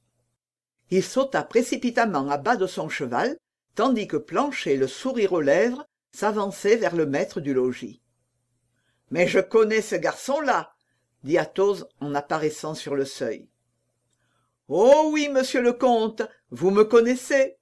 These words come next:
et moi aussi je vous connais bien. Je suis Planchet, monsieur le comte.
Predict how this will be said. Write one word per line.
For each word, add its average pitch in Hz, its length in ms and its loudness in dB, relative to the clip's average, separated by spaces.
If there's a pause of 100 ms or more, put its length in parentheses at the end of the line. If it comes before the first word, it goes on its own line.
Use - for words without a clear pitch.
et 196 120 8
moi 190 280 4
aussi 269 400 2
je 214 140 4
vous 202 140 -2
connais 190 280 2
bien. 180 380 2 (460)
Je 226 140 2
suis 269 220 2
Planchet, 277 680 2
monsieur 175 300 -2
le 185 100 4
comte. 185 440 0